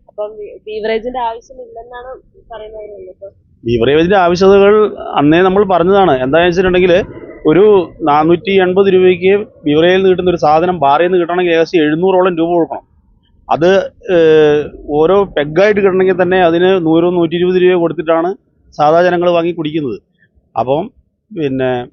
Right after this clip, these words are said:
Speaker 2: ഇപ്പം ഞാനിത് കഴിഞ്ഞ പ്രാവശ്യം പറഞ്ഞ വകയിൽ ഒരാൾ പറഞ്ഞു, "ചെറുപുഴത്തെ മദ്യപാനികളാണ് ഇതിന് വേണ്ടിയിട്ട്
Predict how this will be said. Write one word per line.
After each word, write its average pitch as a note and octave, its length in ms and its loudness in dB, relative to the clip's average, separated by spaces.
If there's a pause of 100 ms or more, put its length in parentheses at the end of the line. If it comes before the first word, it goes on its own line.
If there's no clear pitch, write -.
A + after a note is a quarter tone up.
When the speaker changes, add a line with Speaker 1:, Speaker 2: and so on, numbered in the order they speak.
Speaker 2:
ഇപ്പം D#3 200 -6
ഞാനിത് D3+ 380 2
കഴിഞ്ഞ E3+ 220 2
പ്രാവശ്യം F#3 260 0
പറഞ്ഞ D#3+ 160 0
വകയിൽ F3+ 360 2
ഒരാൾ F3 280 2 (100)
പറഞ്ഞു, E3+ 260 -2 (600)
"ചെറുപുഴത്തെ D#3+ 340 -2
മദ്യപാനികളാണ് E3+ 760 -2 (520)
ഇതിന് F3 300 0 (320)
വേണ്ടിയിട്ട് E3+ 480 -2